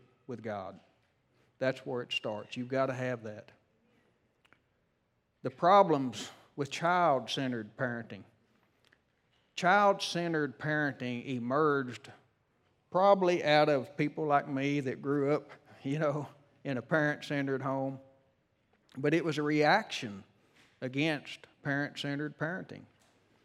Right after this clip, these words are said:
But this type of parenting places the child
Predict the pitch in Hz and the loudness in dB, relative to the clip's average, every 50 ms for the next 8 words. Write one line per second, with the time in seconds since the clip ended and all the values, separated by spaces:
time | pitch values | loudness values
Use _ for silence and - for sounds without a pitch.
0 | _ _ _ _ _ - 135 135 - 208 214 208 - - - 190 190 175 - - | _ _ _ _ _ -4 -4 0 2 2 2 2 0 -2 0 2 2 2 2 0
1 | 113 - - 156 165 165 170 - - 139 123 120 - - 143 143 147 135 - 139 | -6 -6 -4 -2 -2 -2 -2 -4 -4 -6 -8 -8 -4 2 2 4 4 2 0 -6
2 | 131 123 - 120 107 - - 147 147 151 151 143 131 123 117 107 104 104 | -8 -8 -8 -10 -10 -8 -6 -4 -2 0 2 2 2 2 2 0 -4 -6